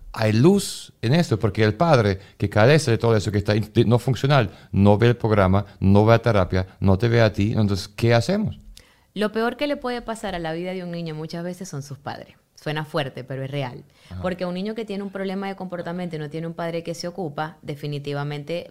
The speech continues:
Speaker 2: va a agudizarlo. Pero cuando el sistema educativo lo que pasa es que aquí hay intereses, evidentemente, del sistema. Empieza a ponerle la óptica y tienen todas las medidas para controlar y apretar esto.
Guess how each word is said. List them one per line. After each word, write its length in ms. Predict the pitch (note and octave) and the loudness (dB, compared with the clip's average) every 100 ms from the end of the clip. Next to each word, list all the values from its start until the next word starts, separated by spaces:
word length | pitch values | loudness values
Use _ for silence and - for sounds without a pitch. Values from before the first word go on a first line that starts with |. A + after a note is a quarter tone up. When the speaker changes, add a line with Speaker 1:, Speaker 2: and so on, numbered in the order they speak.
| D#3 | -6
Speaker 2:
va 80 | C#3+ | -6
a 20 | |
agudizarlo. 760 | C#3 C3+ C3 G#3 A3 C3 C3 _ _ - | -6 -10 -8 -6 -6 -6 -12 _ _ -8
Pero 240 | E3 F3 | -6 -4
cuando 400 | F3 F#3 F3 E3+ | -2 -2 -2 -2
el 120 | F3+ F#3+ | -2 -4
sistema 580 | - F#3 - A#3+ D4+ | -8 -10 -6 -6 -4
educativo 680 | D#4 B3 D#3+ D3+ C#3+ B2 C3+ _ _ | -6 -4 -6 -6 -8 -8 -14 _ _
lo 100 | - D3 | -10 -8
que 40 | |
pasa 180 | D3 D#3+ | -8 -8
es 40 | |
que 40 | F3 | -8
aquí 100 | F3 | -6
hay 80 | F3+ | -8
intereses, 380 | F3+ E3+ E3+ F#3+ | -6 -6 -6 -6
evidentemente, 580 | F3 D3+ C#3+ D3+ D3+ D#3 | -6 -6 -8 -8 -10 -8
del 160 | D#3+ C#3+ | -10 -10
sistema. 500 | C#3+ F#3+ F3+ - - _ - - | -10 -8 -6 -8 -16 _ -20 -10
Empieza 420 | F3+ F#3 G3+ B3+ | -8 -6 -8 -8
a 80 | B3+ | -8
ponerle 360 | G#3+ G3+ G#3+ | -8 -8 -6
la 220 | G#3 F3 F3+ | -4 -2 -4
óptica 420 | F3 D3+ C#3+ C#3 | -6 -12 -10 -8
y 120 | E3 | -8
tienen 320 | D#3 F3+ A3 | -8 -6 -6
todas 260 | A3 G3+ A3 | -6 -6 -6
las 100 | A3+ | -6
medidas 300 | G3+ G3 G#3 | -6 -6 -8
para 280 | G3+ E3+ D#3+ | -8 -8 -6
controlar 600 | E3 D#3 D#3 D3+ E3+ D#3+ | -8 -8 -8 -6 -4 -4
y 60 | D3 | -6
apretar 460 | C#3+ C#3+ C#3+ C#3 | -6 -8 -6 -6
esto. 420 | D3+ - D3 C#3+ | -6 -10 -10 -10